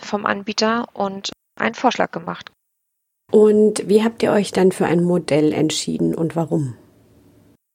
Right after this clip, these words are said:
Speaker 1: Das Modell wurde uns tatsächlich vorgegeben. Also ich wusste aus Recherchen, dass es so monokristalline Anlagen gibt und polykristalline Anlagen.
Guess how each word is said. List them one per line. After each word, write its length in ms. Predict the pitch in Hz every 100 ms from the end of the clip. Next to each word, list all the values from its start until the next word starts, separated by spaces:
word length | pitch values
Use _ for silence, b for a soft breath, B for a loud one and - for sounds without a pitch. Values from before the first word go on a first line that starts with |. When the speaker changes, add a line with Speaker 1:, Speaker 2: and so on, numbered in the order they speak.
| _ -
Speaker 1:
Das 260 | 214 -
Modell 580 | 226 226 196 214 262 220
wurde 240 | 220 247
uns 200 | 220 226
tatsächlich 520 | - 214 220 214 240 -
vorgegeben. 760 | 202 226 226 - 185 180 180
Also 440 | - 185 190 190 - - _ _ -
ich 240 | 202 - - 185 -
wusste 440 | - 226 - 190
aus 180 | 185 -
Recherchen, 560 | 185 - 214 240 226 202
dass 160 | 190
es 140 | 185 -
so 80 |
monokristalline 1040 | 185 196 240 247 240 - 233 - 208 208 -
Anlagen 420 | 202 202 202 202
gibt 220 | 202 -
und 100 | 185
polykristalline 880 | - 233 240 - 220 - 214 214 214
Anlagen. 680 | 220 208 208 208 214 220 240